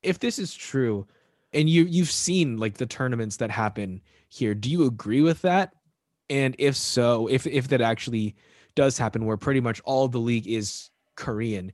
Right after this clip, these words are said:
do you think that's going to affect the, uh, the viewership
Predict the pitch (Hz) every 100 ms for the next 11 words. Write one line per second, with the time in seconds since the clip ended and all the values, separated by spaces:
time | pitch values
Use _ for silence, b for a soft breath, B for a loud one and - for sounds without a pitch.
0 | b b b _ 143 131 202 202 196 -
1 | 170 170 156 139 - 156 - - - 131
2 | 127 123 113 107 101 _ _ _ - 131
3 | 104 117 139 151 - 175 -